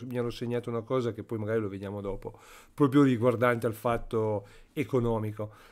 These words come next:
Però tornando, tornando al discorso, ecco, guardavo anche qua che giustamente nella chat mi fanno notare che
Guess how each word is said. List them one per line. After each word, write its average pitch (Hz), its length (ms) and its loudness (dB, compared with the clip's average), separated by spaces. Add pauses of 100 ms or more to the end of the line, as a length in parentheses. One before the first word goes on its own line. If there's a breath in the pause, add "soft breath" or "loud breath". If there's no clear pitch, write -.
(240 soft breath)
Però 180 340 12
tornando, 143 800 10
tornando 143 300 4
al 131 60 4
discorso, 151 340 6
ecco, 135 300 8
guardavo 151 440 10
anche 143 260 8
qua 165 120 8
che 147 80 6
giustamente 147 380 2
nella 123 240 2
chat 151 180 6
mi 127 80 -2
fanno 127 220 0
notare 135 420 4
che 123 220 2